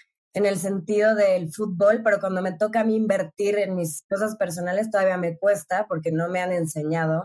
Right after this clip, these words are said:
no, seguro tú sabrás más de esto, pero,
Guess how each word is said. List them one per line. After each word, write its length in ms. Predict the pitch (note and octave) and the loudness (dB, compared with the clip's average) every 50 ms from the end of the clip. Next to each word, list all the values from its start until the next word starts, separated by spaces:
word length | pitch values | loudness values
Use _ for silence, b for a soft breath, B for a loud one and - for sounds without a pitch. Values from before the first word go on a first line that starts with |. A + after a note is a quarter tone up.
| A#3 A3+ | -4 -6
no, 100 | F3 D#3 | -6 -6
seguro 400 | D#3 - E3+ F3 F3 F3+ F3 E3+ | -2 -2 -2 0 2 0 0 -2
tú 100 | - F3+ | -4 -4
sabrás 380 | D#3+ E3+ E3 D#3+ E3 D#3+ D#3 D#3+ | -2 -2 0 0 0 0 -2 -2
más 240 | D#3+ D#3+ D#3+ D#3 D#3 | -2 -2 -2 -2 -2
de 140 | D#3+ D3+ D#3 | -2 -4 -4
esto, 420 | D#3 D3+ - - D#3+ E3+ - - _ _ _ _ _ _ _ _ _ _ _ _ _ _ _ _ _ _ _ _ _ | -4 -6 -6 -6 -6 -6 -6 -8 _ _ _ _ _ _ _ _ _ _ _ _ _ _ _ _ _ _ _ _ _
pero, 640 | - A3 A3 A3 A3 A3 A3 A3 A3+ A3 - - | 4 6 8 8 8 8 8 6 6 4 0 -8